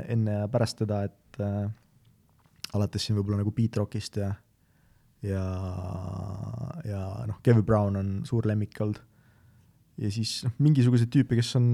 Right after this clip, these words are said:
võib-olla nagu ammu on, on juba osadel nagu radaritel, radaril olnud, aga mul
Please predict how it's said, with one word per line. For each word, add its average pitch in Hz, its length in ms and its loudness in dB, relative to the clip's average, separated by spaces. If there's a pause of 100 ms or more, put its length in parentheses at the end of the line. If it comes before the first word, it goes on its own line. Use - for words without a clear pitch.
(680)
võib-olla 117 280 4
nagu 123 100 8
ammu 120 280 8 (1120)
on, 113 200 4 (420)
on 117 200 2 (540)
juba 110 300 2 (240)
osadel 117 380 8
nagu 110 160 6
radaritel, 110 680 6
radaril 113 400 4
olnud, 101 160 4
aga 101 160 2
mul 107 340 2